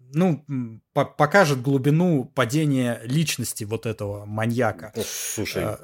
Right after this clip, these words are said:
Speaker 2: не знаю, лично мне кажется, что если ты убил сорок человек, ты сам, ну, даже если просто, ну, типа, максимально «чистым», в кавычках, способом, то это уже, с-, типа, прям падение, прям пиздец. Ну, это ж, типа,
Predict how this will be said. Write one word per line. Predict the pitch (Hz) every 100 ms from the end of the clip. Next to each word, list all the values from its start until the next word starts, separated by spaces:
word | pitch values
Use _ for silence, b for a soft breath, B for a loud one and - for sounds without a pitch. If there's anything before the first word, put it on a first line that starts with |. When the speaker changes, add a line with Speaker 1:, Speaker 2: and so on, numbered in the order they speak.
| -
Speaker 2:
не |
знаю, | 87 107 92
лично | 98 -
мне | 107
кажется, | 117 123 -
что | -
если | 101 -
ты |
убил | 107 104 110
сорок | 120 104
человек, | 120 131 131
ты | 101
сам, | - 107 98
ну, | - 95 104
даже | 110 98
если | 95 104
просто, | - 113 - 90
ну, | 92
типа, | 104 87
максимально | 90 - 113 110 98
«чистым», | - 170 175 117 82
в | -
кавычках, | 98 101 104 - -
способом, | - 107 - 87 78
то | 76
это | 87 92
уже, | 90 110 110
с-, | - -
типа, | - - 76
прям | - - 78 71 -
падение, | 80 78 92 92 80
прям | 80 76
пиздец. | - 85 87 82 -
Ну, | 76
это | -
ж, | - _
типа, | - -